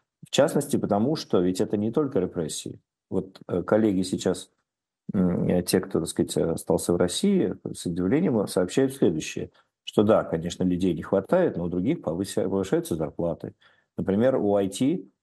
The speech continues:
просто, э, сейчас, чтобы, а, а, если человек решил вдруг вернуться в Россию,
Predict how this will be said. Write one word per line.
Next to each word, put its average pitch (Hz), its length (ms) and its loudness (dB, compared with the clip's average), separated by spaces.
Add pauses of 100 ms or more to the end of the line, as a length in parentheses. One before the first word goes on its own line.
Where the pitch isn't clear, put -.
(300)
просто, 113 360 0
э, 82 720 -2
сейчас, 113 340 0
чтобы, 92 400 0
а, 98 60 2
а, 95 300 -2
если 98 280 -2
человек 95 260 -4
решил 92 340 0
вдруг 92 280 -2
вернуться 92 380 -2
в 90 40 -2
Россию, 131 520 2